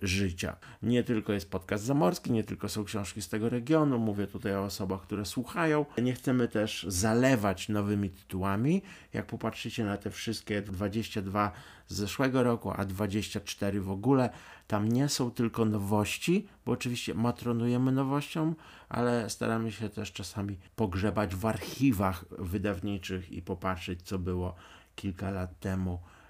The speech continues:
żeby nie tylko tak pędzić za tym, co jest w tym momencie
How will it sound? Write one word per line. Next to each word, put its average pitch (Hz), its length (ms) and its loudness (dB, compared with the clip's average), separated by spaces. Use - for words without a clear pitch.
żeby 98 180 0
nie 135 60 4
tylko 240 160 0
tak - 180 -4
pędzić 101 520 2
za 95 260 0
tym, 98 280 -2
co 95 260 0
jest 98 260 -2
w - 100 -14
tym 107 200 -2
momencie 98 600 -2